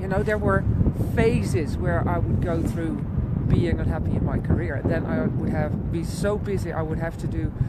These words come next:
I would have so much to do that I was sort of driven to the background, to the recesses of my mind, until I went on a holiday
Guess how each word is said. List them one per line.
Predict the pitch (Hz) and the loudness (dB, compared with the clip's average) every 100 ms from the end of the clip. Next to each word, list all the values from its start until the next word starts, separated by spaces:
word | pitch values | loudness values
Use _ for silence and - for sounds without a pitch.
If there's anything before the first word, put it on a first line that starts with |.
| - - 175 | -2 -4 -2
I | |
would | 180 185 | 0 2
have | 165 | 2
so | - - 214 226 | 0 0 0 0
much | 196 180 - | -2 -2 -4
to | - | -4
do | 156 214 151 139 - - - - - | -2 0 0 -2 -4 -4 -4 -4 -4
that | - 185 | -2 -2
I | 190 | 0
was | 170 - - | 0 -2 -2
sort | 190 175 | -2 0
of | 156 - - | -2 -4 -4
driven | 190 185 196 | -2 -2 -4
to | 185 185 | -4 -4
the | - | -2
background, | 175 - 208 214 - - - - - - - - | -2 0 0 0 -2 -4 -6 -6 -4 -2 -2 0
to | - | 0
the | 170 | 0
recesses | 190 - 196 170 - | -2 -2 -2 -2 -2
of | 180 156 | 0 0
my | 165 | -2
mind, | 156 151 160 233 - - - - - - - - | -2 -2 -4 -2 -2 -2 -8 -2 0 0 -2 -2
until | - - 202 196 196 196 - - - - - 160 | -2 -2 -2 0 0 0 -2 -6 -6 -6 -6 -4
I | |
went | 165 - - | -4 -4 -2
on | |
a | - | 2
holiday | - 185 180 170 175 | 2 2 0 0 0